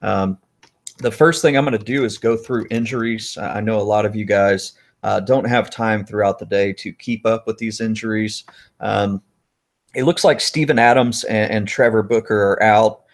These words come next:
Derek Favors is also out. Uh, Nito Onuaku, uh, these guys are less relevant, but Lou Williams is out. Wesley Johnson is out. Danilo Gallinari's still out. Um,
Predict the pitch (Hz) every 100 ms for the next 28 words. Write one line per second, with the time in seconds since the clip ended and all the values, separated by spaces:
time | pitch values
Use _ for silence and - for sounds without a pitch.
0 | _ _ 113 113 110 - 110 113 110 107
1 | 101 110 107 - 107 104 104 104 104 -
2 | _ _ 101 101 101 113 123 113 110 107
3 | 110 113 104 104 101 - 98 95 95 -
4 | 101 110 123 101 104 101 98 101 98 104
5 | 101 98 98 98 - 104 107 143 139 120
6 | 139 101 95 90 107 104 107 - 107 113
7 | - 107 101 107 110 110 107 107 104 104
8 | 101 101 - _ _ - 107 113 101 104
9 | 98 98 101 98 98 - - - 113 101
10 | 98 101 107 _ _ _ _ 101 104 101
11 | 98